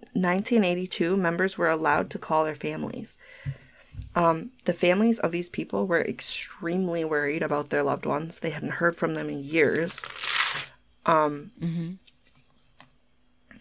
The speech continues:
Speaker 1: and so these families kept in touch with each other.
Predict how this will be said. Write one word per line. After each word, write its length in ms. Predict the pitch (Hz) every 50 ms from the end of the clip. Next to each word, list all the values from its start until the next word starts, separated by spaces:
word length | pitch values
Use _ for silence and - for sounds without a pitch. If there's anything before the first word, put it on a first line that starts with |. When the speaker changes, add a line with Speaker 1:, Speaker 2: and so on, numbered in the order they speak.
| - - -
Speaker 1:
and 560 | 202 175 170 170 165 165 165 160 165 - - -
so 460 | - - - 190 180 170 165 165 - -
these 200 | 175 165 175 -
families 680 | - 196 254 262 233 170 160 156 151 160 - - - - - _ _ _ _ _ _ -
kept 260 | - - 202 - -
in 100 | 185 180
touch 240 | - - 196 - -
with 140 | 175 - 160
each 180 | 151 156 -
other. 380 | 175 170 160 147 - - -